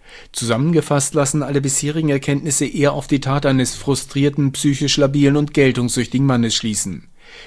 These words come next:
Die Ermittler überprüfen derzeit mögliche psychische Probleme des Busfahrers.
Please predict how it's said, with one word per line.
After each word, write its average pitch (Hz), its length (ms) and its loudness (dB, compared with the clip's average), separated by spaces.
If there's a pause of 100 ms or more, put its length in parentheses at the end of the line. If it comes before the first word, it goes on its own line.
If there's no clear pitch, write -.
(140)
Die 113 60 0
Ermittler 135 360 2
überprüfen 151 540 0
derzeit 110 480 0
mögliche 120 440 -2
psychische 120 500 0
Probleme 120 400 0
des 110 160 0
Busfahrers. 104 800 -4